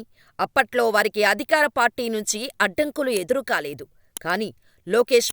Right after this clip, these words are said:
పాదయాత్ర విషయంలో అలా కాదు. జగన్ సర్కార్ ఆయన తొలి అడుగు వేయకముందే అడ్డంకులు సృష్టించింది. జీవోలు జారీ చేసి మరీ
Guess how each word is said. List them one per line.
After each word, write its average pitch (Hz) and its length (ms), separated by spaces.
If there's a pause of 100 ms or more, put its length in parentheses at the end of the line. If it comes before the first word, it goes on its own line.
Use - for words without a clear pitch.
(100)
పాదయాత్ర 226 500
విషయంలో 214 500 (180)
అలా 180 200 (140)
కాదు. 165 220 (460)
జగన్ 247 340
సర్కార్ 240 520 (120)
ఆయన 240 260
తొలి 247 320
అడుగు 285 240
వేయకముందే 233 680 (380)
అడ్డంకులు 262 460
సృష్టించింది. 196 680 (480)
జీవోలు 233 480
జారీ 226 360
చేసి 233 340
మరీ 226 220